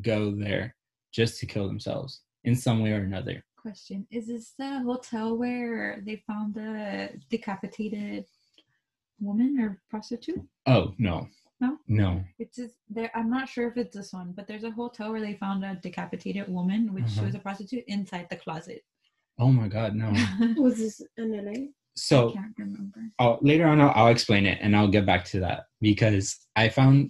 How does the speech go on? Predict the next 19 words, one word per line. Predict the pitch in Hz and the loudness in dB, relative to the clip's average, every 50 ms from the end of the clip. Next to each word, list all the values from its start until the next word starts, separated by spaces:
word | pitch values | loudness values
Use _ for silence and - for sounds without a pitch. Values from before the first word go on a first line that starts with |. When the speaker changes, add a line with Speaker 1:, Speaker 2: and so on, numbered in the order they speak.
| - _ - | -2 _ -6
Speaker 1:
this | - 127 123 117 - | -2 0 0 2 0
hotel | 143 143 131 123 - 127 123 117 | 2 2 2 4 6 4 4 4
to | - 127 | 4 4
be | 120 120 | 4 4
very | 110 117 110 107 107 101 | 4 4 4 4 4 4
weird | 98 92 85 - - | 2 0 -2 -4 0
'cause | - 127 131 131 131 - _ _ _ _ _ _ _ - | 2 2 2 2 0 -4 _ _ _ _ _ _ _ 2
it's | 120 120 127 - 135 | 4 4 6 6 8
notoriously | 131 135 135 135 - - 123 117 120 131 131 135 143 139 131 127 123 117 107 | 8 8 8 4 0 -2 -2 0 2 2 0 2 4 6 6 6 6 6 4
known | 104 101 104 104 104 104 107 117 123 131 131 - - | 4 4 4 4 4 4 2 2 2 0 -4 -4 -4
for | - 110 101 - - - - | -2 -2 -2 -2 -4 -6 -8
a | 113 | -4
bunch | 104 113 110 113 - | 0 0 0 2 0
of | 123 - | 2 2
things | 123 120 113 - | 2 2 2 0
happening | - 113 113 110 107 - 139 143 156 170 180 180 - _ _ _ _ _ _ _ _ - 113 | -4 -4 -4 -4 0 2 4 4 6 4 2 0 -4 _ _ _ _ _ _ _ _ 2 6
in | 120 131 | 8 8
the | 139 143 | 8 8
hotel, | 151 151 147 139 165 165 170 175 175 180 | 6 2 0 0 -2 -2 -2 -2 -4 -8